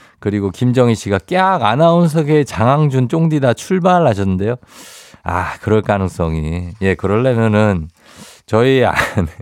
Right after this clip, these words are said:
저희 아내가 이제 김은희 작가님처럼 돼야 되는데, 그러면 대체 히트작을 몇 개를 내야 돼? 예? 일단 시그널 정도 되는 거 하나 써야 되는데.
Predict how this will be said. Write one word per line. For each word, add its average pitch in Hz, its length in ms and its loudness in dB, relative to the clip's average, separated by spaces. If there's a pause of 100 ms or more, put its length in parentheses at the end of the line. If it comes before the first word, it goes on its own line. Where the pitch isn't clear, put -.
(800)
저희 123 320 2
아내가 113 400 2
이제 95 180 -2
김은희 170 520 0
작가님처럼 107 1040 -2
돼야 87 180 -2
되는데, 82 320 -6
그러면 110 480 -4
대체 101 400 -4 (760)
히트작을 160 680 -2
몇 - 220 -8
개를 170 220 2
내야 95 220 2
돼? 82 500 -10 (240)
예? 110 300 -2 (480)
일단 110 280 -2
시그널 196 600 2
정도 135 300 2
되는 107 220 0
거 107 80 2
하나 110 120 0
써야 160 300 -2
되는데. 85 680 -6